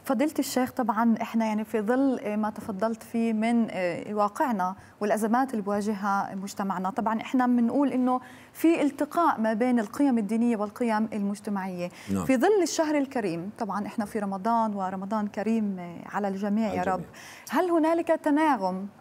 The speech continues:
Speaker 1: أم تناقض ما بين القيم الدينية والقيم المجتمعية في أيامنا؟ هل هذا ما نلحظه، وخاصة مع بداية الشهر طبعًا تزامنت بعض الأحداث المنغصة من ال-،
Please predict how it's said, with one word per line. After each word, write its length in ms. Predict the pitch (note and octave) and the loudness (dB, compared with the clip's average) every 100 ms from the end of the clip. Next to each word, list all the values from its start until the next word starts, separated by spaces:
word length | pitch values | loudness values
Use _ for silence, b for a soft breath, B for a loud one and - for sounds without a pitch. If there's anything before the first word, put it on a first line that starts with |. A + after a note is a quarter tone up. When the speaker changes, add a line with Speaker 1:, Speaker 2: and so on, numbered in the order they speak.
| - | 0
Speaker 1:
أم 160 | A#3 | 2
تناقض 600 | A#3 A#3+ A#3 C4 A#3+ G3 | 2 2 4 2 0 -4
ما 100 | G#3 | -2
بين 260 | G3+ A3+ A3 | 0 0 0
القيم 460 | G3+ - D#4+ C4+ | -2 -2 2 2
الدينية 640 | A3 F#3+ A3+ A3+ G#3+ A3+ C4 C4+ | 2 0 0 0 -2 -2 -4 -4
والقيم 400 | G#3 G#3 B3+ A3 | -8 -2 -2 0
المجتمعية 680 | G3+ G3 G#3 G3+ G3+ A3+ A3+ | -2 -6 -6 -4 -2 0 -2
في 240 | A3 A3+ | -2 -4
أيامنا؟ 520 | G#3 G3 A3+ A3 F#3 B B - | -2 0 0 0 -2 B B -2
هل 140 | A#3+ | 0
هذا 280 | A#3+ C#4+ C4 | 2 4 2
ما 160 | C4 B3+ | 2 4
نلحظه، 580 | D4 D#4 - F#3 G#3 G#3 B - | 2 2 0 0 0 -2 B -4
وخاصة 600 | A3 D#4 D#4 C#4+ C#4+ D4 | 0 2 2 2 2 4
مع 340 | C#4 B3+ D#4+ | 6 6 4
بداية 400 | D4 A#3+ B3+ C4+ C4 | 2 2 2 2 0
الشهر 340 | A#3+ B3+ B3 | -2 0 0
طبعًا 380 | A#3+ A3+ A3 A#3 B B - | -2 -2 0 0 B B -2
تزامنت 580 | B3 A#3+ B3+ B3 A#3 A#3 | 2 4 2 2 2 2
بعض 240 | C4+ C#4 | 0 2
الأحداث 600 | A3 - - A3 A3 A3 | 0 0 0 2 2 0
المنغصة 760 | G#3+ G#3 A3+ A3+ G#3+ G#3+ G3+ G3+ | -2 2 2 2 0 0 0 2
من 260 | A3 A3+ | 2 2
ال-، 200 | G#3+ G#3+ | 0 -2